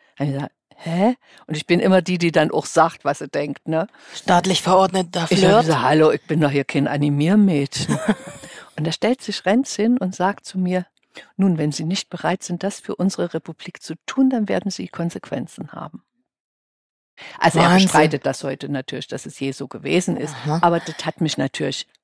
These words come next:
Speaker 1: getroffen, ja, sowas, sowas merkt man sich einfach. Ja, wir haben's nicht gemacht und so. Ja, und seitdem hatte ich nicht mehr viel zu tun im Fernsehen. Ich geb, also g-, ganz, ganz ehrlich. Also ich denk schon, dass das zusammen-,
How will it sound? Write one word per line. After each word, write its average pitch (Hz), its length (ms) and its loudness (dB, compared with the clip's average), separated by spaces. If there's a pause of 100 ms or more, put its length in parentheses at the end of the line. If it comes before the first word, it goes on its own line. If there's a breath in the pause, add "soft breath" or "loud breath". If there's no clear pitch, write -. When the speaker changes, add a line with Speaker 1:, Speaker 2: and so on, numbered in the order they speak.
(800)
Speaker 1:
getroffen, - 560 0
ja, 147 100 -4
sowas, 156 420 -4
sowas 277 380 2
merkt 175 280 -2
man 131 120 -6
sich - 240 -12
einfach. - 340 -8 (540 loud breath)
Ja, 156 160 2
wir 160 80 0
haben's 175 180 0
nicht 254 240 2
gemacht 302 400 4
und 262 100 0
so. 262 160 -2 (220 loud breath)
Ja, 359 180 6
und 202 80 2
seitdem 233 400 4
hatte 262 160 0
ich 269 120 -2
nicht 269 160 0
mehr 311 100 0
viel 311 160 -6
zu - 140 -14
tun 311 220 -4
im 196 120 0
Fernsehen. 165 320 -4
Ich 170 100 -10
geb, - 320 -10
also 202 200 -4
g-, - 260 -20
ganz, - 560 -2
ganz 254 260 -4
ehrlich. 160 440 -12 (480)
Also 175 240 -2
ich 185 100 -6
denk 214 220 2
schon, 208 120 0
dass 202 200 -2
das - 180 -6
zusammen-, 165 640 -6